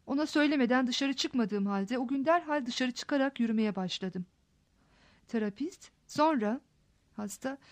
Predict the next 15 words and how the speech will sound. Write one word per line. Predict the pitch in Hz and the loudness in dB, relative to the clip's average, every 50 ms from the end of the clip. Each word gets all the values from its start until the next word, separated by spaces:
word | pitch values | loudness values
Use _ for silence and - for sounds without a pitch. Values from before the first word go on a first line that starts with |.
| - - - | -20 -8 -2
Bir | - 339 392 | 0 2 2
müddet | 370 330 320 - - 330 311 - - | 2 0 0 0 0 0 0 2 2
yürüdükten | 262 262 262 262 254 - - 294 294 320 | 2 2 2 0 0 2 2 4 4 2
sonra | 311 - - 220 208 208 214 233 262 - - - - | 2 2 2 2 4 4 2 0 0 -4 -8 -10 -2
çok | - 359 381 - | 0 0 2 2
güvendiğim | - 285 262 262 262 269 254 254 311 311 | 2 4 6 6 6 6 4 2 0 0
bir | 294 285 | 2 4
arkadaşımı | 254 247 247 247 - 247 240 247 - 262 277 277 | 4 4 4 2 0 -2 -2 -2 -2 -2 -2 -2
telefonla | - 240 220 233 233 - - 285 269 240 | 0 0 0 0 0 -2 -2 -2 0 0
aradım | 214 208 208 196 240 269 262 | 0 0 0 -2 -2 -2 -2
ve | 254 254 | -2 -2
gelip | 202 254 254 262 - _ _ _ | -2 -2 -2 -2 -4 _ _ _
beni | 247 240 247 254 | -2 -2 0 2
almasını | 220 233 233 220 226 220 - 220 208 | 2 2 2 2 0 -2 -2 -2 -2
istedim. | 196 - - 196 180 - 180 175 | -2 -2 -4 -6 -6 -6 -6 -10